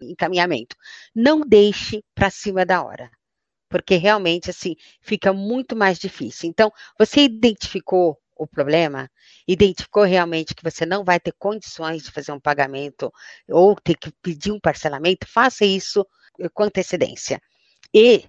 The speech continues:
obviamente, por conta até da, da pandemia, nós estamos, eh, pedindo muito cuidado, muita cautela pra fazer via, eh, internet,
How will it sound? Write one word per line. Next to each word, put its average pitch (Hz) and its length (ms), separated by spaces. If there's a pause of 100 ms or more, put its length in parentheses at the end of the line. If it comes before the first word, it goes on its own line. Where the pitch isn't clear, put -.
(120)
obviamente, 165 560
por 180 140
conta 180 380
até 156 280
da, 135 380
da 135 160
pandemia, 156 640 (300)
nós 160 120
estamos, 185 380
eh, 160 380
pedindo 180 340
muito 214 240
cuidado, 165 580
muita 202 280
cautela 156 560
pra 156 160
fazer 156 400
via, 170 480 (420)
eh, 147 80
internet, 165 1040